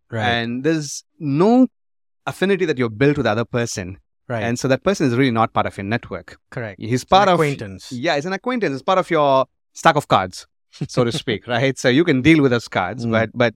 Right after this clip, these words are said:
Speaker 2: it's not gonna go beyond that,
Speaker 1: Right.
Speaker 2: right? And so, uh, one of the things, you know, I, I learned from a master networker that I know,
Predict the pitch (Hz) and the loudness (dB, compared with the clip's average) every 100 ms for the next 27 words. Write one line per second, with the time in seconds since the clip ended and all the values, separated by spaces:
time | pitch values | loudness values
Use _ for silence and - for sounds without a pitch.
0 | _ 135 127 - - 139 127 127 120 117 | _ -8 -8 -10 -2 0 0 -4 -6 -6
1 | 117 107 107 101 87 - - 107 98 117 | -6 -6 -6 -8 -10 -10 -4 -4 -4 -8
2 | _ _ _ 131 127 165 160 156 _ _ | _ _ _ -8 -2 2 2 0 _ _
3 | _ - 113 110 110 110 - 180 247 196 | _ -4 0 0 -2 -4 -2 2 2 2
4 | - 147 110 98 110 113 117 127 123 139 | -2 -4 -4 -6 -6 -2 -2 0 0 0
5 | 139 - 113 110 104 107 _ _ _ _ | -2 0 2 2 -2 -8 _ _ _ _
6 | _ - 123 127 139 - 117 113 113 107 | _ -4 2 4 4 2 -4 -4 -4 -4
7 | 104 98 98 101 110 107 92 | -4 -4 -2 -2 -2 -4 -6